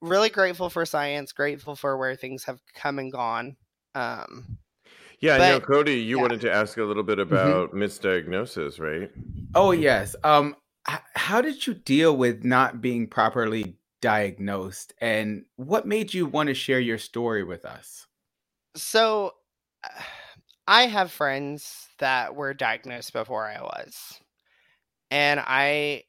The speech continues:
Speaker 1: have had guys on Grindr and the apps that are like, "I'm H I V positive," and you're like, "Ooh." Very misinformed.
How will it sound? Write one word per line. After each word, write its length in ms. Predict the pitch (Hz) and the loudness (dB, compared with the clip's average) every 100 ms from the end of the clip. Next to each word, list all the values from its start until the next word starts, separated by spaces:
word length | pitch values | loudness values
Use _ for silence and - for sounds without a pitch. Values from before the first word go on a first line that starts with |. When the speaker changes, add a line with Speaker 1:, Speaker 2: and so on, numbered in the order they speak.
| _ _ | _ _
Speaker 1:
have 360 | - 143 143 | -4 -2 -2
had 300 | - 139 123 | -4 -10 -8
guys 640 | 117 117 110 117 143 160 - | 0 2 4 2 0 -6 -10
on 160 | - 147 | -8 -6
Grindr 640 | 139 120 127 131 127 123 - | -4 -4 -4 -4 -2 -4 -6
and 220 | 117 117 | -10 -8
the 80 | 123 | -4
apps 480 | 101 98 98 - - | -2 -2 -4 -10 -10
that 120 | 127 | -6
are 120 | 123 123 | -4 -4
like, 240 | 123 113 - | -6 -10 -16
"I'm 240 | 131 131 | -14 -10
H 200 | 127 131 | -10 -10
I 80 | 135 | -10
V 140 | 127 | -10
positive," 800 | 127 - - 127 120 117 107 110 - - | -10 -10 -10 -12 -14 -12 -12 -14 -20 -10
and 160 | 117 | -8
you're 120 | 117 127 | -6 -6
like, 260 | 123 107 - 170 | -6 -10 -12 -8
"Ooh." 480 | 175 123 85 65 - _ _ _ _ _ _ _ _ _ _ _ _ _ - | -8 -8 -14 -18 -20 _ _ _ _ _ _ _ _ _ _ _ _ _ -12
Very 420 | 170 214 240 240 | 2 6 6 6
misinformed. 1000 | 190 180 175 175 170 165 156 131 107 | 0 -2 0 0 -2 -6 -4 -4 -4